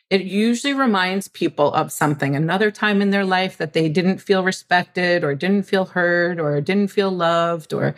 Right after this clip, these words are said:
felt betrayed. And so it's all this projection of the past coming into the present.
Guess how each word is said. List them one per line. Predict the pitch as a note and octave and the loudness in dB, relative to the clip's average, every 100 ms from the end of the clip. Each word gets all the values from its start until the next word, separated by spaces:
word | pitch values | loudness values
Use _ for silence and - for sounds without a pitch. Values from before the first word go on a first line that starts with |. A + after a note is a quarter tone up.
| - - _ | -10 -20 _
felt | - G3+ G3+ | -4 -2 2
betrayed. | G#3 - F3+ E3+ D#3+ D#3+ D#3+ - _ _ _ _ _ - | 0 0 0 2 0 -2 -4 -8 _ _ _ _ _ -2
And | F#3+ F3+ | -2 -2
so | F3 G3+ F3 F3 | -2 0 2 0
it's | E3 | -2
all | - F3+ G3 | -2 0 2
this | G3+ | 0
projection | - - E3 F3+ E3+ - D3+ C#3 C3+ - | -2 -4 -2 -2 -2 -2 -2 0 -2 0
of | D#3+ D3 D3+ | 2 2 0
the | E3 | -4
past | D3+ - G3+ G3+ D3+ D3+ - - - - _ | -4 -6 -2 0 0 -4 -10 -16 -16 -20 _
coming | - E3 D#3+ | -4 -2 -2
into | - F3+ - | -2 -2 0
the | E3 D#3 | -2 -2
present. | - D#3+ D#3+ C#3 - | -2 -2 -2 -4 -8